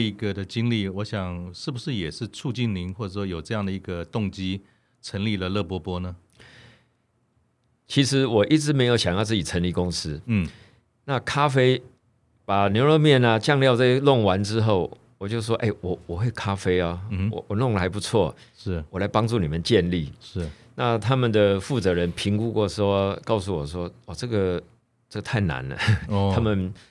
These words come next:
Speaker 2: 基本上，他们大概觉得说评估过不容易，
Speaker 1: 嗯哼。
Speaker 2: 所以他们就婉拒。
Speaker 1: 是。
Speaker 2: 那婉拒，我就觉得很可惜了哈。那当然在家里跟太太讲了一下，那当然有点叹气嘛。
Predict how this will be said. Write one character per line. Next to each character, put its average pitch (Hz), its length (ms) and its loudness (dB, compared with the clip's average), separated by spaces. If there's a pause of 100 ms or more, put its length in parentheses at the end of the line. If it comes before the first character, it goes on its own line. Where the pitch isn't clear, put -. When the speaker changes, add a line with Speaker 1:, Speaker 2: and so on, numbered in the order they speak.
(160)
Speaker 2:
基 135 160 -2
本 98 200 2
上， 98 220 -2
他 104 140 0
们 90 260 0
大 107 100 0
概 98 160 0
觉 80 200 -4
得 80 120 -4
说 90 540 0
评 98 180 -2
估 107 140 -2
过 101 260 0 (320)
不 127 80 -4
容 92 220 4
易， 90 180 -4 (140)
Speaker 1:
嗯 87 160 -8
哼。 87 180 -8
Speaker 2:
所 - 140 -6
以 - 20 0
他 104 120 2
们 107 100 0
就 110 100 4
婉 73 240 0
拒。 85 280 -2 (240)
Speaker 1:
是。 - 200 -12 (360)
Speaker 2:
那 139 280 2
婉 101 240 4
拒， 113 580 2 (100)
我 104 140 -2
就 131 120 0
觉 107 160 2
得 98 80 4
很 104 140 0
可 82 200 0
惜 78 300 -4
了 76 160 -2
哈。 73 260 -4 (520)
那 127 100 -2
当 127 180 2
然 120 80 2
在 120 140 4
家 117 160 2
里 104 180 0
跟 107 220 0
太 107 160 2
太 98 280 2 (380)
讲 87 220 0
了 95 80 0
一 101 40 -2
下， 101 260 0
那 113 100 -4
当 113 160 0
然 107 100 2
有 95 100 2
点 92 180 2
叹 110 260 0
气 87 300 0
嘛。 60 180 -10